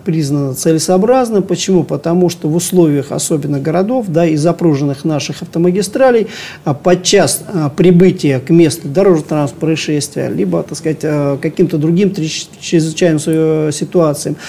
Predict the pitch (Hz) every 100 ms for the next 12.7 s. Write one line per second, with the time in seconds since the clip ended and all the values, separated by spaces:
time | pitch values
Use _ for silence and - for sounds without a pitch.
0 | - - 185 208 - 180 208 269 - 165
1 | 147 160 147 139 135 135 131 131 143 -
2 | 175 185 151 151 151 185 202 254 185 170
3 | 165 170 170 151 123 117 90 - - 143
4 | 135 135 135 139 160 175 160 151 147 143
5 | 165 165 147 143 - 165 208 254 - -
6 | 170 143 151 139 139 143 - 147 - -
7 | - - 196 143 135 131 127 123 123 120
8 | 120 120 117 117 - - - - - -
9 | - - - - - 180 156 156 147 131
10 | 147 143 143 135 135 - 139 139 135 127
11 | 147 - 143 127 - 139 127 123 143 139
12 | 226 226 180 156 151 156